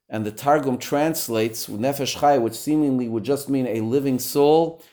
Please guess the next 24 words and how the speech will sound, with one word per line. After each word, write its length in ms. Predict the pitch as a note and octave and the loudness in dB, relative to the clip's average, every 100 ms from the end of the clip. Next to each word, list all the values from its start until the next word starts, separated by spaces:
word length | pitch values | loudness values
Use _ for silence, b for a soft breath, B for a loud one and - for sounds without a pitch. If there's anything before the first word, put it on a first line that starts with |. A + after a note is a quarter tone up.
| b b | b b
and 160 | A#2 A#2 | -4 -2
he 60 | |
translates 680 | A2+ - C#3+ D#3 - D3 C#3 | -2 -2 0 0 0 0 0
it 80 | B2+ | 2
as 280 | C3 C3 A2+ | 2 2 0
leruach 680 | A#2 A2 A2 C#3 C#3+ C3 - | -2 -2 -2 2 2 2 -2
memalala. 720 | A2 G#2 G2+ F#2+ E2+ D2 C#2+ - _ _ _ _ _ _ _ _ - | -4 -2 -2 -2 -4 -6 -12 -18 _ _ _ _ _ _ _ _ -4
Man 300 | A#2 C#3 C3+ | 0 0 0
became 380 | B2+ C#3 B2+ | -2 -4 -4
a 80 | G#2 | -4
speaking 760 | G2+ - - D3 C3+ - G#2+ F#2 | -6 -8 -6 -6 -8 -6 -6 -6
being. 500 | F2+ F2 D2 B1+ C2 - _ _ _ _ _ _ _ _ _ | -6 -6 -8 -12 -16 -20 _ _ _ _ _ _ _ _ _
The 180 | G2+ G#2 | -4 0
level 540 | A2 A#2+ D3 C#3 A#2 G#2+ | 2 4 4 4 2 2
of 80 | |
a 60 | G#2 | -2
human 320 | G#2 C#3+ B2 | -2 0 0
being 280 | G#2+ D3 B2+ | 0 0 0
of 120 | G#2+ | -2
the 120 | G#2+ | -2
highest 540 | G#2 C3 B2+ G#2 G#2 - | -2 -2 0 0 -4 -10
is 240 | - G#2 - | -12 -12 -12
to 140 | G2+ | -12
speak. 460 | - - - _ | -14 -14 -18 _